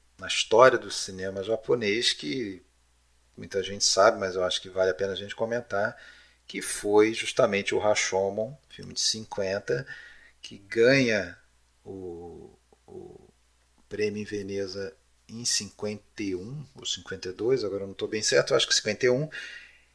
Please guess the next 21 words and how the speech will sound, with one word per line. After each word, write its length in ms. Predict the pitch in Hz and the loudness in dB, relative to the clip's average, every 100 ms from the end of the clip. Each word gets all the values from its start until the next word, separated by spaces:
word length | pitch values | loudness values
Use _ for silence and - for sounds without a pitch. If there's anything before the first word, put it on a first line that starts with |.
| _ _ _ _ | _ _ _ _
E 180 | 269 240 | -4 0
o 80 | |
Mizo-, 440 | - 131 117 156 156 | 4 4 8 8 8
isso 280 | 151 151 190 | 4 4 6
mexeu 380 | 220 - 165 | 8 10 8
muito 240 | 156 135 - | 6 4 2
com 60 | |
o 20 | 147 | 0
Mizoguchi, 540 | 156 196 139 151 156 | 6 6 8 8 6
afinal 240 | - 113 | 6 2
de 80 | 113 | 0
contas 240 | 120 110 113 | 0 0 0
ele 100 | 104 | 2
já 180 | 107 | 8
era 240 | 101 101 101 | 10 8 6
um 60 | |
diretor 640 | 95 104 98 92 95 95 92 | -2 0 2 0 0 2 4
aí 240 | 90 90 | 2 0
nessa 280 | 90 90 - | -6 -4 -2
altura 360 | 90 - 90 | -2 -2 -2
com 400 | 87 - 92 87 | -2 -6 -8 -8